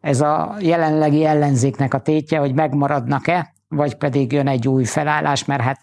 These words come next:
tizenkét éve próbálkoznak majdnem ebben a felállásban. A, a jobb oldal tétje az az, amit az András fogalmazott meg, hát hogy folytatódik-e a korszak, és hogy lesznek-e maradandó építmények, illetve én, én úgy fogalmaznám meg, hogy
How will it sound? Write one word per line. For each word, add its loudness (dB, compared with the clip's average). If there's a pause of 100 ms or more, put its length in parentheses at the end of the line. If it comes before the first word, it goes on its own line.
(120)
tizenkét 0
éve -2
próbálkoznak -2
majdnem -2
ebben -2
a -2
felállásban. -2 (300)
A, -2
a 2
jobb 0
oldal 2
tétje 0
az 0
az, 0
amit -2
az 0
András 0
fogalmazott 0
meg, -2 (440)
hát -2
hogy -2
folytatódik-e 0
a 0
korszak, -4 (340)
és 0
hogy 0
lesznek-e 0
maradandó 0
építmények, -2
illetve 2
én, 0 (300)
én 0
úgy 2
fogalmaznám 0
meg, -2
hogy -4